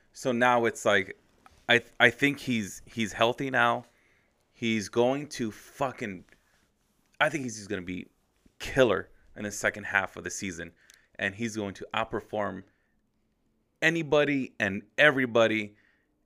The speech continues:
And, um, yeah, man, I, I, I think it's gonna, I think it's gonna be Yaz, and he really wants to,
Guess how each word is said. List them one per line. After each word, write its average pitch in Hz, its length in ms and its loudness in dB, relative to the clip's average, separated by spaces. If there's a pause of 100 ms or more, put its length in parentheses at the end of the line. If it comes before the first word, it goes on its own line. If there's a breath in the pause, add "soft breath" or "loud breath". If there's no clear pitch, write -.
(140)
And, 95 400 -4
um, 90 580 -6 (960)
yeah, 117 200 2
man, 95 280 -2
I, 101 340 2
I, 117 160 4 (100)
I 123 100 4
think 131 180 -2
it's 120 80 -12
gonna, - 200 -6
I 117 60 2
think 127 160 -4
it's 120 120 -10
gonna 113 160 -6
be 101 160 -6
Yaz, 98 460 0 (360)
and 98 380 -4
he 123 260 -2
really 120 440 0
wants 104 580 -4
to, 98 400 -6